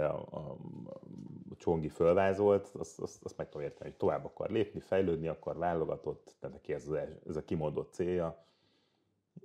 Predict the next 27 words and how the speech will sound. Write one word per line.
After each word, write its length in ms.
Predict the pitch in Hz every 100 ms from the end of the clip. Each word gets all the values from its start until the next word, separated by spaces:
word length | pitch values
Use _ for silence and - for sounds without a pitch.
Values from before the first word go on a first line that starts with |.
| - -
E-, 200 | 76 -
ez 160 | 90 95
még 140 | 98
oké 280 | 104 - 78
is 160 | 76
lenne. 180 | - 71
Tehát, 160 | 71 -
hogyha 240 | 85 -
a 20 |
szezon, 340 | - 98 80 -
szezon 360 | - 90 80 78
végén 360 | 82 82 92
távozik, 440 | 92 90 92 85 85
akkor, 220 | - 90
akkor 240 | - - 85
azt 180 | -
mondom, 160 | 80 78
hogy 180 | 76 73
az 120 | 80
egy 140 | 80 76 _ _ _ - -
lezárt 440 | 87 76 76 76
dolog, 340 | 71 71 69 - _ _ -
úgymond. 440 | - 67 - 78 -
Tehát 160 | - -
egy 80 |
szezon 360 | - 78 76 76
végén 420 | 73 - 73 73